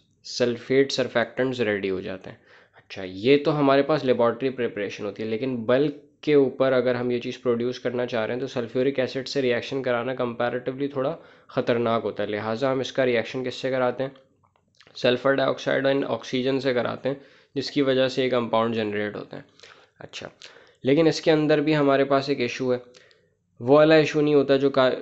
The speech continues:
जो कार्बोनेट्स के अंदर होता है कि वो हार्ड वाटर में काम नहीं करते, वो इशू इसमें रिजॉल्व हो चुका है। लेकिन दूसरा इशू हमारे पास क्या है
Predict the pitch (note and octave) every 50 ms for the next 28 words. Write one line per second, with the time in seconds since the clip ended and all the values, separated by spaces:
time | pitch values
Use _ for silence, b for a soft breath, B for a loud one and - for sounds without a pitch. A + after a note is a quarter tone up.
0 | - - - _ - - G#2+ D#3 C3 C3 C3 B2+ - B2+ B2 B2 A#2+ C3 B2+ C3
1 | C3+ C3 C3 - D3 C3 B2+ B2+ B2+ B2 B2 A#2 A#2 A#2+ A#2+ A#2+ A#2 B2 A#2+ B2
2 | B2 A#2 A2+ A2+ A#2+ A#2+ A#2 A#2+ A#2 A2 G#2+ A2+ A#2 A#2+ A#2 A#2 A2 A2 A2 A2+
3 | A#2 A2+ A2+ G#2+ G#2+ - C3 C3+ B2+ - B2+ B2 C3+ C#3 C3+ C3 - C#3 C#3 C#3
4 | C3 - C3+ C3+ C3 B2 A2+ A2+ A2 A2+ A2 G#2 G#2+ F#2+ - - F#2+ - - D#2+
5 | E2 - G2+ A2 A2 - C3+ C#3 C#3 B2 B2+ B2+ B2 - D3+ D3+ D3 C#3 - D3
6 | D3 C#3 C3+ C3 C3 C3 B2+ - C#3 C#3 C#3 - - C#3 C3 B2+ C3+ C#3+ D3